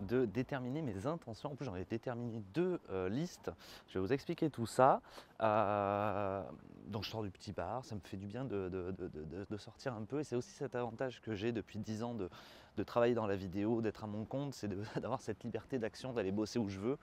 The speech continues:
euh, même si des fois, c'est pas forcément évident. Et c'est vers ça que je vais tendre,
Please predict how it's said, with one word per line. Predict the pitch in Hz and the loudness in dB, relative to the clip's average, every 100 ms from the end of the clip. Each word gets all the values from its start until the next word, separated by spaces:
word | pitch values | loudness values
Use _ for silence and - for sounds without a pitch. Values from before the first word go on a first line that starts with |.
| - - - - - | -8 -16 -16 -4 2
euh, | 104 | 4
même | 110 120 | 4 0
si | - | -2
des | 123 | -4
fois, | 120 | -2
c'est | 117 107 | -8 -4
pas | 135 | -4
forcément | 123 127 127 117 | -2 -4 -4 -2
évident. | 107 110 131 | 0 0 0
Et | 151 | -2
c'est | - | -2
vers | 110 - | -2 -2
ça | - 165 - - - - - | -2 -2 -4 -18 -20 -12 -4
que | |
je | 101 101 | -2 2
vais | 107 | 4
tendre, | 147 139 98 | 4 4 0